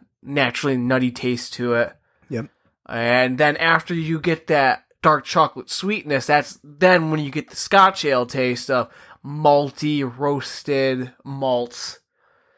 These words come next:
Speaker 1: And then at the end, they would say you get, like,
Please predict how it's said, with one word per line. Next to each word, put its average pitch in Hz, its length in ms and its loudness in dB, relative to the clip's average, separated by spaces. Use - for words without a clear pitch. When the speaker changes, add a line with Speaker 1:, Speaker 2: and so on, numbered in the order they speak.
Speaker 1:
And 156 200 -2
then 180 380 4
at 160 200 2
the 175 140 2
end, 160 180 2
they 151 80 6
would 147 160 0
say 147 220 0
you 143 320 -8
get, 151 260 2
like, 135 200 -4